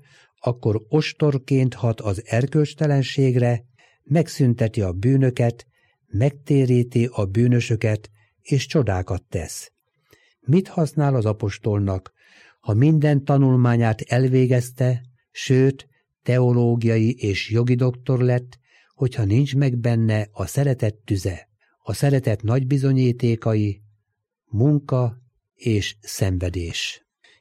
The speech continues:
Istenünk, te Kláret Szent Antal püspököt a hithirdetés munkájában csodálatos szeretettel és türelemmel áldottad meg.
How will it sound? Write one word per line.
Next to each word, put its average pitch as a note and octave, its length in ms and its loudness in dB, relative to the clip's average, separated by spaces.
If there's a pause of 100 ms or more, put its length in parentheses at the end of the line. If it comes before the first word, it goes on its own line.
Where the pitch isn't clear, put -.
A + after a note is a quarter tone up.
(180)
Istenünk, A#2 760 0 (400)
te A2 120 -2
Kláret C3 440 0
Szent B2+ 340 0
Antal B2 400 0
püspököt A#2 680 -2 (380)
a - 120 -2
hithirdetés C#3 920 0
munkájában A2+ 1000 0 (400)
csodálatos D3 720 0
szeretettel A#2+ 1040 -2 (320)
és - 280 -2
türelemmel B2 760 2
áldottad G2+ 680 -2
meg. F2 440 -4